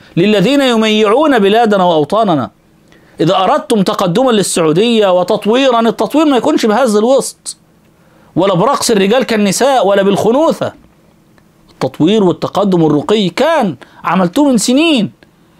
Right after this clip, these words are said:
لما أرسلتم أبنائكم إلى الغرب يدرسون، لما فتحتم الجامعات، لما تقدم الطب، لما زرعتم قمح،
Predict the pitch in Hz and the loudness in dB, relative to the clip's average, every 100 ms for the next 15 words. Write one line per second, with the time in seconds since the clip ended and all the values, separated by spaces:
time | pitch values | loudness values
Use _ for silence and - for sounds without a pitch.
0 | _ - 147 156 165 160 - 254 202 196 | _ -6 0 2 2 0 0 0 0 0
1 | 165 185 247 208 208 180 170 233 196 190 | 0 2 0 0 0 0 2 2 2 2
2 | 175 175 254 277 170 101 _ _ _ _ | 2 0 0 0 0 -4 _ _ _ _
3 | - - - 151 180 160 175 226 - 185 | -20 -20 -4 0 0 0 -2 -2 0 0
4 | 170 175 180 196 262 214 - - - _ | 0 0 0 0 0 -2 -6 -18 -20 _
5 | _ _ - 185 180 185 254 220 220 190 | _ _ -2 0 -2 -2 0 2 0 0
6 | 247 226 220 220 202 240 294 254 254 302 | 0 0 0 2 2 2 0 0 0 0
7 | 269 - - - | -2 -4 -12 -16